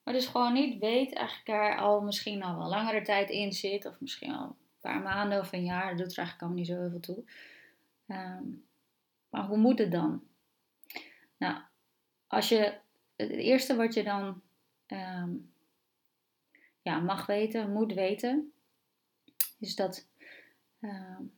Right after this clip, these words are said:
als je het dus niet meer weet, dat je dan beseft dat je dan eigenlijk al soort van in je hoofd zit. Weet je wel? Dus je bent al eigenlijk niet helemaal meer in contact met je gevoel, dus met je intuïtie of met je hart.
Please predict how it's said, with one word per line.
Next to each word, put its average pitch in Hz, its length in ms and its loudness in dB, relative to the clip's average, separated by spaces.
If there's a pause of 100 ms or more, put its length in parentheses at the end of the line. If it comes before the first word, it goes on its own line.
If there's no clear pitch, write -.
(200)
als 202 160 -4
je 214 60 0
het 190 100 -2
dus 190 160 -4
niet 214 160 2
meer 190 200 2
weet, 220 520 6
dat 202 160 -4
je 185 60 -10
dan 196 180 -2
beseft 208 440 0
dat 202 120 -4
je - 60 -6
dan 202 120 -2
eigenlijk 214 440 -2
al 208 280 0 (600)
soort 330 320 4
van 254 400 4 (260)
in 233 140 6
je 220 120 4
hoofd 233 380 4
zit. - 360 -6 (340)
Weet - 200 -8
je 196 60 -2
wel? 285 300 0 (280)
Dus 190 220 -6
je 196 160 -4
bent 208 300 0
al 208 340 -2 (480)
eigenlijk 254 440 2
niet 247 280 0
helemaal 233 840 0
meer 233 380 0
in 226 140 -6
contact 220 420 -4
met 202 200 -8
je - 60 -10
gevoel, 208 720 -2
dus - 160 -12
met 185 180 -8
je 185 60 -6
intuïtie 190 600 -8
of 180 100 -8
met 185 180 -10
je 175 80 -8
hart. - 480 -6